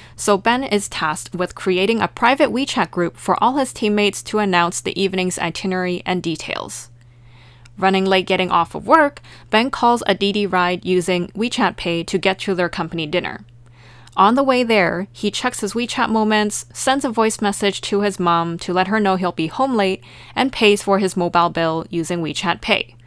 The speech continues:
With some time to kill before he gets to dinner, he plays a few minutes of WeChat games before he arrives at the restaurant.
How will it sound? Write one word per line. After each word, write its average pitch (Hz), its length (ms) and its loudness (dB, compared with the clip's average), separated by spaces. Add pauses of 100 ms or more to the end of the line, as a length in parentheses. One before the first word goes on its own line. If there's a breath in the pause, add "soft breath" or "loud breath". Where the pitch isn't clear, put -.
(380 loud breath)
With 190 140 -4
some 285 240 2
time 302 200 0
to 330 60 2
kill 247 400 4
before 208 380 2
he 196 120 -4
gets 185 220 0
to 185 80 -4
dinner, 233 400 0 (480 loud breath)
he 254 160 -2
plays 220 380 2
a - 80 -4
few 208 160 0
minutes 190 320 2
of 165 120 0
WeChat 240 420 0
games 127 420 -2
before 180 320 -2
he 190 160 4
arrives 160 400 0
at 165 100 -4
the 160 80 -4
restaurant. - 600 -6